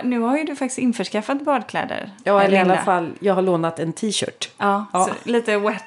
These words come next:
Speaker 1: t-shirt. <laughs> I badet
Speaker 2: Ja,
Speaker 1: blev det,
Speaker 2: precis.
Speaker 1: men det är ju som sagt,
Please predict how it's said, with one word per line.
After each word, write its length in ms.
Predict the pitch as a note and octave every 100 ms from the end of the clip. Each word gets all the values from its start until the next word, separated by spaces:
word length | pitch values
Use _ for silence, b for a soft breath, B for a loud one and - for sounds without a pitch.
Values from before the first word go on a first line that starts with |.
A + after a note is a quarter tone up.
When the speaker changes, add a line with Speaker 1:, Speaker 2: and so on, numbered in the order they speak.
| -
Speaker 1:
t-shirt. 420 | G3+ E3+ G3+ G3+
<laughs> 1600 | - - C#4+ - - - F4+ - A4 - - - - F#4 C#4 C#4 C#4+
I 60 |
badet 320 | A#3 G#3+ A#3 G3+
Speaker 2:
Ja, 60 | G#3
Speaker 1:
blev 220 | G#3 G3
det, 60 | E3
Speaker 2:
precis. 180 | F3
Speaker 1:
men 160 | F#3+ G3+ B B B B B C4+ - - -
det 380 | G#3 A#3 G3+
är 60 | F#3
ju 200 | G3 A3+
som 180 | A3 G3
sagt, 220 | F#3